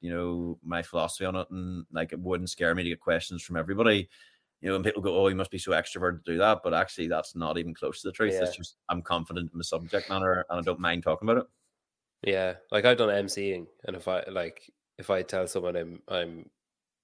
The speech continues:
Speaker 2: a bit of an introvert, they'd be like, "But sure, you host a podcast. How can you be?" It's like,
Speaker 1: <laughs> Yeah.
Speaker 2: "But it's not,
Speaker 1: It isn't,
Speaker 2: that's
Speaker 1: it's
Speaker 2: not what it
Speaker 1: definitely
Speaker 2: means."
Speaker 1: misunderstood. Yeah.
Speaker 2: Yeah.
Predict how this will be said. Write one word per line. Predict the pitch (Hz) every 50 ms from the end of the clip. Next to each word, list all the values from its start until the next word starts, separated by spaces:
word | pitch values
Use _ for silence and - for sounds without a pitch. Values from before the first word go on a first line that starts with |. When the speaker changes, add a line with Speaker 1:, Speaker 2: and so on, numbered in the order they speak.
| _ _ _
Speaker 2:
a | -
bit | 101 98 92 90
of | 85
an | 90 90
introvert, | 90 90 - - 90 82 80 -
they'd | 92 87
be | 87
like, | 87 85 82 -
"But | _ 117
sure, | - 123 117
you | 117 107
host | 117 120 -
a | -
podcast. | - 113 110 - 104 85 - - - - - _ _ _ _ _ _ 92 90 -
How | - 101 101
can | - 107 107 104
you | 101
be?" | 95 90 85 87 - -
It's | 117 - -
like, | 120 104 98 95 - - - _
Speaker 1:
<laughs> | _
Yeah. | - -
Speaker 2:
"But | 104 92 - - - _ _ _ _
it's | - -
not, | 107 101 101 101 110
Speaker 1:
It | 117
isn't, | 139 160 127 120
Speaker 2:
that's | 113 147
Speaker 1:
it's |
Speaker 2:
not | 127 120 -
what | 117 113
it | 117
Speaker 1:
definitely |
Speaker 2:
means." | 113 117 120 117 113 113 - - - -
Speaker 1:
misunderstood. | 90 101 107 110 - _ _ - - - -
Yeah. | 92 90 85 87 92 - _ _ _
Speaker 2:
Yeah. | - - 87 87 87